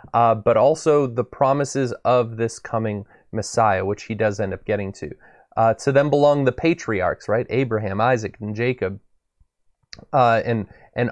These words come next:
all that, that we've been studying and reading about, that they have, uh, this relation, this heritage of faith,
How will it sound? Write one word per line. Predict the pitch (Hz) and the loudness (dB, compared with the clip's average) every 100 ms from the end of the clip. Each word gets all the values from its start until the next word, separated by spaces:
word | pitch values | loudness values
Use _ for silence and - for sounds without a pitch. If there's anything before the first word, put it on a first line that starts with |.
| - | 2
all | 123 139 135 | 4 4 4
that, | 127 120 - | 4 4 2
that | 110 117 - | 0 -2 0
we've | 127 139 113 - | -2 0 0 0
been | 123 117 | 0 0
studying | - 127 123 120 117 | -4 0 0 0 -2
and | 107 | -2
reading | 120 135 101 | -2 -2 -2
about, | 92 90 - | 0 0 0
that | 104 | -2
they | 123 120 | 0 2
have, | 127 110 - - - - | 2 0 -8 -20 -8 2
uh, | 123 | 2
this | 120 131 127 - - | 4 2 2 -4 -2
relation, | 123 117 113 135 156 - 110 | 0 2 2 2 0 -2 -2
this | 110 - | -2 -6
heritage | - 208 208 185 131 - 82 - - - _ - _ _ | -8 0 2 2 2 -4 -8 -10 -14 -20 _ -20 _ _
of | 135 147 - _ _ - | 2 2 0 _ _ 0
faith, | 226 208 90 - _ | 0 0 -6 -10 _